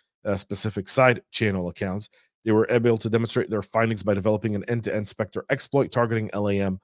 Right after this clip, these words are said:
on an upcoming Intel processor. The exploit focuses on more recent Spectre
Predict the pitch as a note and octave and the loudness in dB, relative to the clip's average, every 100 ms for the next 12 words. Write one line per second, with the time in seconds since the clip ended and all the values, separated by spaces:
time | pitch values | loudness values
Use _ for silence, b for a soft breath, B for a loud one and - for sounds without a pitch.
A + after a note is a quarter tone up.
0 | _ _ _ A#2 A#2 G#2 G2+ - G#2+ F#2 | _ _ _ 2 2 2 -2 -2 -4 -4
1 | G2+ F#2 E2+ - B2+ A2 A2 G2+ A2 G2 | -6 -8 -6 4 4 4 0 0 -2 -2
2 | F#2+ - G2+ - G#2+ - G#2+ G2 F#2+ G2+ | -4 -4 -4 -2 -2 -2 -6 -4 -2 -2
3 | F#2 G#2 A2 - - - A2 A2+ G2+ | 0 0 0 -2 -4 -2 -2 -2 -4